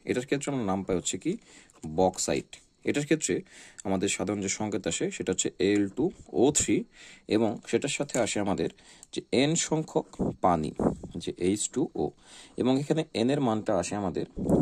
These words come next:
যে এক থেকে তিন পর্যন্ত। এবং এটার পরে আমরা পাই হচ্ছে যে সোডিয়াম হেক্সাফ্লোরো অ্যালুমিনেট,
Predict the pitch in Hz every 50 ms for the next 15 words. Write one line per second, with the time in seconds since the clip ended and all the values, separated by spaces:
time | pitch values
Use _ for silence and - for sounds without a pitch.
0 | - - - - - - 95 98 98 - - - 98 - - 170 196 - - -
1 | - - - - 87 76 - - 58 - - - 57 - - - - _ _ _
2 | _ - - - - - _ _ - 120 156 160 117 82 - - _ _ _ -
3 | 110 - 139 135 139 - 127 123 123 120 117 117 - - 80 80 80 - - -
4 | - - 160 233 - - - - _ _ _ _ - 92 - 90 87 87 - -
5 | - 110 104 110 117 123 131 120 107 95 90 - 107 104 - - 95 92 - -
6 | - _ - - 92 87 80 65 - - -